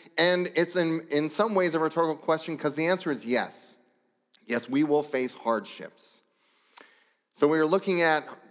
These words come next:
difficulties, challenges, suffering that are external last week. This week, we're gonna turn the magnifying glass a little bit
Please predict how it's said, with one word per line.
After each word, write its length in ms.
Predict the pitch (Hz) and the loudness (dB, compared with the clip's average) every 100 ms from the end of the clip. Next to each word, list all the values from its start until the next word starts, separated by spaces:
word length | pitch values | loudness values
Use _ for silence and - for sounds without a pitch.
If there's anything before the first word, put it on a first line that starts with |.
| - - | -14 -4
difficulties, 600 | 180 180 175 165 160 - | -2 -2 -2 -2 -4 -6
challenges, 680 | 170 160 160 151 156 147 | -2 0 0 -2 -6 -6
suffering 800 | - - 160 160 160 151 151 147 147 _ _ _ _ _ | -6 -4 -4 -2 -2 -2 -2 -4 -8 _ _ _ _ _
that 180 | 101 120 | -6 -2
are 160 | 117 110 | 0 -2
external 720 | 131 151 - - 160 160 180 180 _ _ _ - | -6 -6 -10 -6 -4 -2 -4 -10 _ _ _ -6
last 360 | 113 131 - | -2 -2 -4
week. 180 | 160 196 - _ _ _ _ | -8 -8 -12 _ _ _ _
This 260 | 120 143 156 | -4 -4 -2
week, 200 | 160 139 | -4 -2
we're 120 | 139 | -4
gonna 120 | 135 | -4
turn 280 | 131 147 127 | -6 -4 -2
the 40 | |
magnifying 960 | 120 120 131 131 - 120 117 113 110 107 | 0 -2 -2 -8 -4 -4 -2 -6 -8 -10
glass 380 | 110 110 107 - | -4 -2 -4 -6
a 60 | |
little 220 | 110 127 131 | -8 -6 -4
bit 160 | 123 | -6